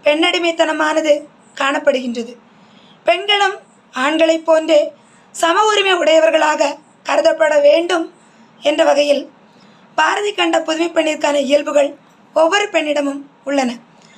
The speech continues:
அதனை உணர்ந்து செயல்பட்டால் மட்டுமே பெண்ணடிமைத்தனத்தை தகர்த்தெறிய முடியும், புதுமை பெண்ணாக உருவகிக்க முடியும் என்று கூறி முடிக்கின்றேன்.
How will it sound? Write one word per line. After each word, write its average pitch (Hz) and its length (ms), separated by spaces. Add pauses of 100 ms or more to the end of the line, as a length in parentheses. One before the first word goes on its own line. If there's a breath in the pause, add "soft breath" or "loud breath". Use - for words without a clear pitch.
(140)
அதனை 294 260 (140)
உணர்ந்து 339 360 (480 soft breath)
செயல்பட்டால் 349 640
மட்டுமே 294 460 (600 soft breath)
பெண்ணடிமைத்தனத்தை 330 840 (340)
தகர்த்தெறிய 285 600
முடியும், 240 340 (640 soft breath)
புதுமை 403 340
பெண்ணாக 320 560 (520 soft breath)
உருவகிக்க 330 520
முடியும் 330 500
என்று 262 260
கூறி 285 300 (480 soft breath)
முடிக்கின்றேன். 302 580